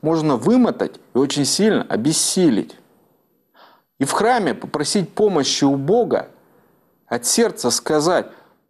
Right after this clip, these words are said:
«Вот, Господи, посмотри, что творится, помоги мне быть с Тобой, сними тяжесть с моего сердца и умы возвыси».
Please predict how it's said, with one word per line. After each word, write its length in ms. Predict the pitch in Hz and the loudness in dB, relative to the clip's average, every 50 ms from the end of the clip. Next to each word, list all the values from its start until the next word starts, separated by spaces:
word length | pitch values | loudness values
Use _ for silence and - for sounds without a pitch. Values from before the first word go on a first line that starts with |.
| 160 - _ - | -20 -20 _ -2
«Вот, 240 | 185 220 247 240 208 | 0 0 0 0 0
Господи, 600 | 156 160 190 208 190 - - - - 110 107 107 - | -2 0 2 2 0 0 -4 -4 -4 -2 -2 -2 -6
посмотри, 920 | - - 139 - - - 180 196 185 190 - 214 233 226 165 - - - - | -6 -6 -4 -4 0 0 0 0 0 2 2 4 4 4 2 0 -2 -10 -20
что 240 | - - - - 170 | -20 -14 -6 -4 -4
творится, 680 | 165 - - 180 196 196 202 185 190 - - 120 - - - _ _ _ _ _ _ _ _ - | -4 0 0 0 2 4 2 2 0 0 -4 -4 -4 -6 -10 _ _ _ _ _ _ _ _ -8
помоги 480 | - 139 180 190 185 170 180 220 233 | -4 -4 -2 -4 -4 -2 2 2 4
мне 340 | 233 214 190 156 117 - - - - - - - _ _ - | 4 4 4 2 0 -2 -6 -10 -20 -20 -20 -20 _ _ -6
быть 260 | 127 170 226 233 233 | -2 0 0 0 0
с 100 | - - | -2 -4
Тобой, 560 | - - 170 165 160 165 170 147 110 - - - - _ | -2 -2 -2 -2 0 0 2 2 2 0 -4 -12 -20 _
сними 360 | - - - 151 165 190 220 214 | -14 -6 -2 2 2 4 2 2
тяжесть 500 | 220 - 202 214 220 190 190 175 - - | 0 0 0 2 2 2 0 0 -2 -2
с 100 | - - | -2 -2
моего 300 | 160 165 175 175 175 165 | 0 0 2 2 2 2
сердца 580 | 165 - - 180 170 139 - - - - - - - - - _ - | 0 2 2 2 2 2 -2 -6 -8 -8 -8 -10 -18 -20 -20 _ 0
и 100 | 131 143 | 2 2
умы 500 | 175 208 226 214 202 185 127 - - - - - - _ - | 4 4 4 4 4 2 0 -2 -4 -10 -20 -20 -20 _ -6
возвыси». 800 | 123 156 180 139 147 156 175 214 214 165 - - - 110 - - | -4 -4 -2 -2 0 0 2 2 2 2 0 -2 -4 -4 -6 -6